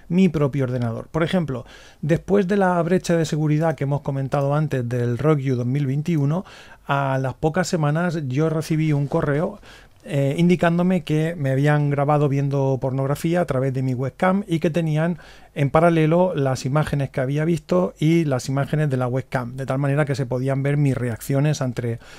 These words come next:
ante ese porno. Y me mandaban mi correo electrónico y una de las contraseñas que yo, eh, realmente, efectivamente había utilizado. Eh, en este caso, pues yo, <laughs> el, el, tenía clarísimo que yo no era.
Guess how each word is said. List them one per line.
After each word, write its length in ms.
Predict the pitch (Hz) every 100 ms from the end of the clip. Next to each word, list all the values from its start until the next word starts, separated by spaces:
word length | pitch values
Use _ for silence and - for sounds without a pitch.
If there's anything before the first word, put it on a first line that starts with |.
| - - -
ante 320 | 139 131 135
ese 580 | 139 147 131 123 120 113
porno. 360 | - 113 120 135 - - - - -
Y 200 | 247 220
me 120 | 240
mandaban 580 | 220 214 196 190 202 185 156
mi 120 | 165
correo 340 | 151 151 160 208
electrónico 800 | 214 - 175 180 175 190 196 -
y 160 | 165
una 420 | 190 220 202 196 208
de 160 | 151 147
las 160 | 131
contraseñas 640 | - 139 139 131 147 160 170
que 120 | 143
yo, 280 | 135 156 175
eh, 140 | 135
realmente, 560 | 113 120 139 143 151 160
efectivamente 720 | 160 131 - 143 143 143 160
había 200 | 135 135
utilizado. 640 | 139 131 123 - 135 - - - - - - - - - -
Eh, 760 | 151 156 151 151 147 143 143 156
en 100 | 160
este 180 | 175 190
caso, 320 | 180 170 208
pues 200 | 151 123
yo, 120 | 123 -
<laughs> 160 | 160
el, 320 | 139 165 147
el, 560 | 165 135 131 127 127 120
tenía 300 | 147 135 151
clarísimo 500 | 156 143 147 160 175
que 300 | 147 131 127
yo 240 | 120 127 120
no 240 | 123 120
era. 300 | 156 170 269